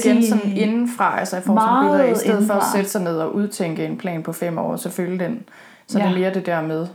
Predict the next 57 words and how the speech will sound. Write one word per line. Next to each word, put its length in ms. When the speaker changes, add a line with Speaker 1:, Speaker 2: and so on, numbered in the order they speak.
Speaker 1:
når 120
du 80
siger 220
flow, 380
ikke, 160
så 60
går 100
jeg 60
ud 60
fra, 60
at 60
du 60
mener 200
det 120
der 60
med, 160
om 120
hvis 220
man 160
føler 260
en 120
eller 120
anden 260
intuition 540
indenfra, 540
eller 180
et 80
eller 180
andet, 180
der 80
sker 320
ude 240
Speaker 2:
Ja. 180
Speaker 1:
i 100
livet, 300
ikke, 160
der 60
sådan 220
kalder 340
en 220
i 20
en 140
retning. 280
Det 80
lyder 100
som 120
om, 100
det 80
er 80
sådan 140
lidt 140
af 80
den 240
måde, 320
eller 140
hvad, 220
du 100